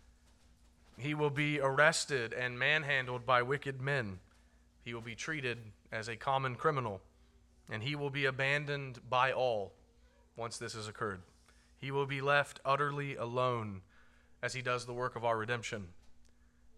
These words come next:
In this text, our Lord seems powerless and helpless as he is treated as a guilty man. But as I hope to show you this morning, throughout this whole event, our Lord's character and his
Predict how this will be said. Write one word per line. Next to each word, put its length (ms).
In 160
this 220
text, 640
our 180
Lord 380
seems 500
powerless 640
and 120
helpless 580
as 160
he 80
is 160
treated 460
as 140
a 40
guilty 360
man. 360
But 140
as 100
I 140
hope 240
to 80
show 240
you 160
this 200
morning, 420
throughout 400
this 180
whole 420
event, 460
our 160
Lord's 400
character 840
and 140
his 200